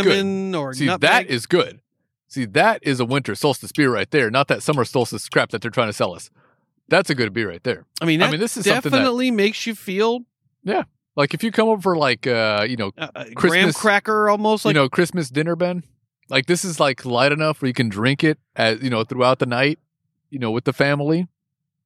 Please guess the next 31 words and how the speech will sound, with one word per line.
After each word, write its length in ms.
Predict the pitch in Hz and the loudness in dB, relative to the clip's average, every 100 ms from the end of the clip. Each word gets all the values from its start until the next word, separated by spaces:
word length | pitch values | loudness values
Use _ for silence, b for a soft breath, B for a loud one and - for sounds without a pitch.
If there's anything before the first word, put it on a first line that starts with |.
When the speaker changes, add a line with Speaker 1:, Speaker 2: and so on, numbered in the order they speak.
| - - | -20 -6
Speaker 2:
and 480 | 123 117 113 113 107 | -2 0 -2 -2 -6
just 220 | 117 - _ | -10 -12 _
Speaker 1:
Not 240 | 156 190 | 0 2
with 100 | 175 | 0
friends, 320 | 151 170 143 117 | -2 -2 -2 -6
though. 180 | 92 _ _ _ _ - | -18 _ _ _ _ -2
Speaker 2:
Just, 240 | 151 151 - | 0 0 -4
just 180 | 147 | -2
family, 320 | - 120 92 101 | 0 -2 -2 -2
no 120 | 131 | 0
Speaker 1:
Yeah, 120 | - | 0
Speaker 2:
friends. 120 | 101 | 0
Speaker 1:
oh, 60 | 151 | 0
Speaker 2:
Yeah, 80 | 107 | 2
Speaker 1:
yeah, 160 | 104 98 120 | 2 0 0
Speaker 2:
yeah, 40 | |
Speaker 1:
only 140 | 170 165 | 0 0
Speaker 2:
yeah, 60 | |
Speaker 1:
family. 180 | 123 123 | -2 -4
Speaker 2:
yeah, 120 | 98 | -2
only, 220 | 117 147 143 | -2 -2 0
only 220 | 139 127 | 0 0
family. 160 | 135 170 | 0 0
Speaker 1:
Only 120 | 156 | 0
family. 480 | 117 151 151 135 - - | 0 2 2 -2 -8 -18
Speaker 2:
<laughs> 140 | - | -6
Yeah, 140 | 139 139 135 | 0 2 4
yeah. 80 | 120 | 2
Like, 160 | 117 | 0
uh, 40 | 156 | 0
uh, 240 | 131 143 | 0 0